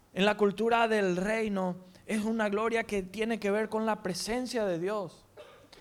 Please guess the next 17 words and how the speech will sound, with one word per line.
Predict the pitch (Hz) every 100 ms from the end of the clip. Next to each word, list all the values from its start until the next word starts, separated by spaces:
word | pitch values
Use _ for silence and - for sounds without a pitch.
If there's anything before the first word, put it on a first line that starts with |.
| -
Salmo | - 202 240 247
sesenta | 247 226 247 226 214
y |
tres, | 190 247 247
versículos | 226 202 240 247 240 226
uno | 240 240
y | 226
dos. | 220 233 220 208 - - -
En | -
esta | 247 247 240
oración, | 240 220 220 240 247 240 190 -
el | 233 226
salmista | 240 226 262 254 240
oraba | 233 240 254
y | 247
decía: | 233 233 247 247
"Dios, | 196 247 277 285 285 277 -